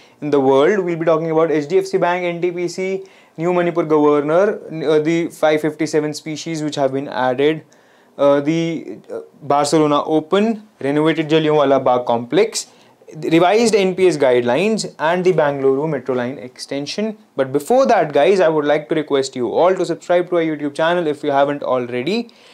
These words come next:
and join a Telegram channel, link for which is in the description box below. Guys, through the Telegram channel,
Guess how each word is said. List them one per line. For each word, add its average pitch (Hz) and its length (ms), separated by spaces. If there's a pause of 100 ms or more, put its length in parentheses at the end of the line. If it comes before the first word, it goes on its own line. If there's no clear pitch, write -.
(320)
and 180 460
join 156 200
a 160 120
Telegram 226 500
channel, 175 340
link 170 360
for 170 180
which 143 220
is 135 100
in 143 60
the 139 80
description 127 440
box 117 200
below. 147 320
Guys, 151 340
through 165 160
the 151 140
Telegram 190 500
channel, 196 420